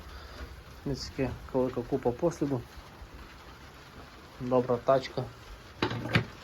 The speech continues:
Щось вони мали з'їсти, правильно? Довести, щоб стільки було посліду. Так що, не знаю, не. Завжди у всьому має бути міра. Утримання голубів, птиці і всього решту. Ну,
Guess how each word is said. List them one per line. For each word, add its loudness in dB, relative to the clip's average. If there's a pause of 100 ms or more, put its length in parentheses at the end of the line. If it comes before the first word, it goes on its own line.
(480)
Щось 6
вони 4
мали 10
з'їсти, 2
правильно? 2 (1200)
Довести, 4
щоб -6
стільки -4 (420)
було -2 (100)
посліду. 0
Так 2
що, -4 (1120)
не -2
знаю, 0
не. 2 (2000)
Завжди 6
у 10
всьому 6
має 8
бути 4
міра. 8 (1700)
Утримання 2
голубів, 4
птиці 4
і 2
всього 2
решту. 2
Ну, 0